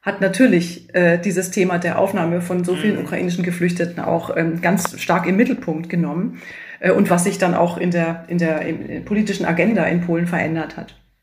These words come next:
Speaker 1: Aber in anderen, äh, Bereichen, äh, war das nicht mehr so gut möglich, aber es entspricht im Grunde auch, ähm,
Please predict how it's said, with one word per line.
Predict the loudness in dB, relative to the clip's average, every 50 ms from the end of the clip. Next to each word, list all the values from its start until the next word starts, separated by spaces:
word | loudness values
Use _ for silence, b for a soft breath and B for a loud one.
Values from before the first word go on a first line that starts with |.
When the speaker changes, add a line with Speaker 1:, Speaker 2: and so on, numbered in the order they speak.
| _ _ _ _ _ _ _ _ -8
Speaker 1:
Aber | -2 2 4 4
in | 4 4
anderen, | 4 4 4 6 6 6 4 4 4 B B B B B B B
äh, | 0 0 2
Bereichen, | 2 0 0 2 4 4 4 4 4 4 4 4 2 0 B B B B B _
äh, | 0 4 6 6 6 6 4
war | 2 2 2 4
das | 2 2 2 0
nicht | 0 0 0 0
mehr | 0 0
so | 0 -2
gut | -2 -4 -4 -2 0
möglich, | 0 2 2 4 4 2 2 2
aber | 2 2 2 2
es | 2 0 -2 -2
entspricht | -2 -2 -2 -2 -6 -8 -2 0 2 2 2 0 -4
im | -4 -2 -2 -2
Grunde | 2 6 6 6 8 6 4 2 2 2
auch, | 0 0 0 0 -2 B B B B B B B B -6
ähm, | -2 0 0 0 0